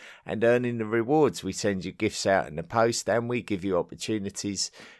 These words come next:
to have special episodes written on the subjects of your choice. And the ones that we've got coming up, um, are, uh, an episode about the Khoisan cultures of, uh,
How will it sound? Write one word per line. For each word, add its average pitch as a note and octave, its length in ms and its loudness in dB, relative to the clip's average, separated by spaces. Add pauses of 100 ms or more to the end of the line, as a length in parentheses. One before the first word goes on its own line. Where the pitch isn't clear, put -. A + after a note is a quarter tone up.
(140)
to G#2+ 260 2
have A#2 420 2
special - 460 0
episodes A2 640 2
written F#2 480 -4
on G#2 160 -8
the G#2 60 -6
subjects - 560 0
of F2+ 100 -12
your G2+ 160 -2
choice. C#3+ 460 2
And F#2+ 100 -6
the G2+ 60 -4
ones G2+ 260 0
that G2 160 -6
we've F#2+ 180 -8
got - 220 -6
coming G2 340 -2
up, A2+ 300 -4 (520)
um, G#2+ 400 0 (140)
are, F#2+ 540 4
uh, E2 400 0 (640)
an E2+ 140 -6
episode F#2+ 400 2
about E2+ 220 2
the - 80 -14
Khoisan A#2+ 680 2
cultures G#2 640 2
of, F#2 280 -2
uh, F#2+ 320 4